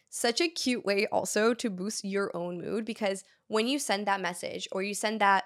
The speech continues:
voice memo or you take the time to call up that person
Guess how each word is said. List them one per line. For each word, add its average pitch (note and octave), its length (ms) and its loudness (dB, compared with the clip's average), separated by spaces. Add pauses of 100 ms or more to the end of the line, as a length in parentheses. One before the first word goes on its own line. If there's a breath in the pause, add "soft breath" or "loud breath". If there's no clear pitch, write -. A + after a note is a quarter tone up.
(140)
voice G3 300 0
memo F3 360 -4 (320 soft breath)
or A3 220 6
you A3 180 2
take G#3 220 -4
the A3+ 80 -2
time F#3 420 -2
to F3+ 680 -4 (400 soft breath)
call G#3 300 6
up G3 160 6
that F3+ 200 6
person - 640 -2